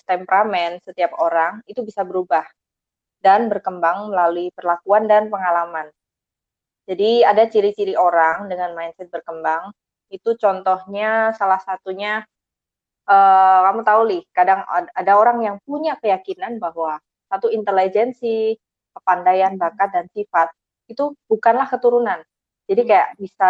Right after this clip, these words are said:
Speaker 1: dikarbit lah, bisa dibangun gitu.
Speaker 2: Hmm, hmm, hmm, hmm.
Speaker 1: Terus orang ini biasanya suka terima tantangan dan dia sungguh-sungguh kalau menjalankan sesuatu.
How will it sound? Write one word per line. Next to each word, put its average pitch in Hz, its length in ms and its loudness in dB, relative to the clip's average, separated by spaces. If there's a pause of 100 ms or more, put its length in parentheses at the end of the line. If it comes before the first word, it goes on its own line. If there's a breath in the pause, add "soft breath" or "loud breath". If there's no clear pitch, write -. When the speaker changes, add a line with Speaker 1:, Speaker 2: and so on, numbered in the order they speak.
Speaker 1:
dikarbit 180 840 -2 (120)
lah, 170 160 -4 (960)
bisa 190 120 -10
dibangun 170 520 -4 (140)
gitu. 151 160 -20 (260)
Speaker 2:
Hmm, 220 400 -18
hmm, 190 160 -20
hmm, 180 160 -20
hmm. 175 180 -20
Speaker 1:
Terus 196 240 0 (640)
orang 202 180 2 (100)
ini 247 140 4
biasanya 226 320 2
suka 240 480 0
terima 185 580 0
tantangan 165 720 0 (600)
dan 196 160 0
dia 240 160 6
sungguh-sungguh 269 640 2
kalau 202 280 2
menjalankan 190 640 2
sesuatu. 180 540 -2